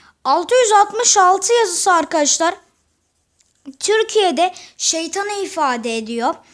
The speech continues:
Aslında gerçeği, e,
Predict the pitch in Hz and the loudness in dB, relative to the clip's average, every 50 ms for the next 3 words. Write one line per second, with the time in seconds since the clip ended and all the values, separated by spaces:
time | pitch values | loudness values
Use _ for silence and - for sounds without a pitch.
0 | - - - - - - 302 359 359 - - 370 415 427 427 453 453 339 277 349 | -20 -20 -20 -16 -4 -2 0 0 0 0 -2 -2 0 2 2 4 2 4 2 4
1 | 359 392 415 392 - 440 427 370 370 381 427 508 - - _ _ _ _ _ _ | 4 4 4 2 2 2 4 4 4 2 0 -2 -6 -12 _ _ _ _ _ _
2 | _ _ _ _ _ _ _ _ _ _ _ _ _ _ _ _ _ _ _ _ | _ _ _ _ _ _ _ _ _ _ _ _ _ _ _ _ _ _ _ _
3 | _ _ _ _ _ _ - 247 247 240 233 233 | _ _ _ _ _ _ -14 -12 -10 -10 -10 -10